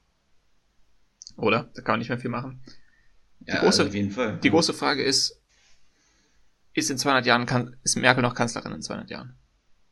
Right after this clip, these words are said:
Speaker 2: Das ist eine gute Frage. Das ist eine berechtigte Frage. Ich glaube, äh, sie wird hundert Jahre Pause haben erstmal. Also
Speaker 1: Und
Speaker 2: jetzt,
Speaker 1: dann wird sie
Speaker 2: ähm,
Speaker 1: aus ihrem Kryoschlaf erwacht, erweckt, um
Speaker 2: s-
Speaker 1: nochmal als, äh,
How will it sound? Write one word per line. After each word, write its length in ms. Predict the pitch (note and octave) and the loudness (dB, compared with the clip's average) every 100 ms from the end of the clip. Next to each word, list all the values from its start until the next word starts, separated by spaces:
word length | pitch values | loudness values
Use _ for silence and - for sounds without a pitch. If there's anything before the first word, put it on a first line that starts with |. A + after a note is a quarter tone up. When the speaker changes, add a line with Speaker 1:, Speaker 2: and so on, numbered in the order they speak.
| _ _ _ | _ _ _
Speaker 2:
Das 160 | B2 A#2+ | -8 -4
ist 80 | B2 | -4
eine 80 | G#2+ | -4
gute 160 | G#2 | -4
Frage. 420 | F#2 F#2 F#2+ G2 A2 | -8 -10 -10 -10 -8
Das 80 | G#2+ | -8
ist 120 | G#2 | -6
eine 80 | G#2 | -6
berechtigte 440 | G2 A#2+ - - | -4 -6 -8 -14
Frage. 480 | - C#3 C#3+ D#3 E3+ - - - - | -14 -12 -10 -10 -14 -18 -20 -20 -14
Ich 200 | - - | -8 -6
glaube, 640 | A#2+ C3+ D3 D3 E3+ G3+ - - - _ _ _ _ _ | -2 0 0 -2 -4 -6 -14 -20 -20 _ _ _ _ _
äh, 140 | - G2+ | -8 -6
sie 160 | G#2 A2 | -4 -4
wird 160 | A#2+ | -4
hundert 180 | C#3 C3 | -2 0
Jahre 180 | B2+ A2 | 0 -2
Pause 480 | G#2 B2+ C#3 G#2+ G#2 | -8 -8 -6 -6 -6
haben 220 | F#2+ F#2+ | -4 -4
erstmal. 400 | G2 G2+ - - - - - | -6 -8 -8 -10 -10 -16 -16
Also 160 | - G2+ | -8 -4
Speaker 1:
Und 40 | |
Speaker 2:
jetzt, 140 | G#2+ D3+ | 2 6
Speaker 1:
dann 180 | E3 E3+ | 6 6
wird 120 | G#2 | 2
sie 80 | D3+ | 2
Speaker 2:
ähm, 60 | |
Speaker 1:
aus 80 | D3 | 2
ihrem 200 | D3 C3+ | 0 -2
Kryoschlaf 480 | C3 D#3+ A#2+ A#2 A2+ | 0 0 2 0 0
erwacht, 440 | A2 A#2 C3 - - _ | 0 -2 -4 -12 -20 _
erweckt, 420 | A#2+ A2+ C3 - - | -8 -2 -2 -4 -8
um 140 | A#2+ | -4
Speaker 2:
s- 280 | A2+ A2+ - - - - - - - - _ _ _ _ _ | -2 -4 -8 -20 -20 -20 -20 -20 -20 -20 _ _ _ _ _
Speaker 1:
nochmal 280 | A#2 A#2+ A#2+ | -6 0 2
als, 340 | G#2 G#2 - | 2 0 -6
äh, 40 | - | -6